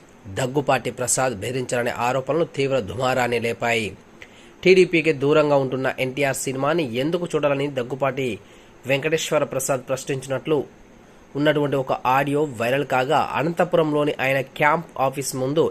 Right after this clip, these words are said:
ఎన్టీఆర్ ఫ్యాన్స్ ధర్నాకు దిగారు. సోషల్ మీడియాలో లీక్ అయిన ఆడియోలో ఆయన గలం, మాటలు పోలి ఉండడంతో అభిమానుల్లో తీవ్ర ఆగ్రహం వెల్లువెత్తింది.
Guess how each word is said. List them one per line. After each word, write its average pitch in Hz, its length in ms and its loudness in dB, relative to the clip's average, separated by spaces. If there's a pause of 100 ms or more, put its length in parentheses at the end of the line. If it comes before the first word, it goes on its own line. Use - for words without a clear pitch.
(140)
ఎన్టీఆర్ 160 500 0
ఫ్యాన్స్ 139 440 -2
ధర్నాకు 123 520 -2
దిగారు. 123 480 -2 (460)
సోషల్ 185 440 4
మీడియాలో 156 320 2
లీక్ 139 260 0
అయిన 135 160 2
ఆడియోలో 135 640 2 (100)
ఆయన 135 160 4 (160)
గలం, 135 240 2 (120)
మాటలు 131 360 0
పోలి 139 300 -2
ఉండడంతో 135 540 -2 (480)
అభిమానుల్లో 175 640 4
తీవ్ర 156 340 0 (180)
ఆగ్రహం 139 360 -2
వెల్లువెత్తింది. 127 600 -4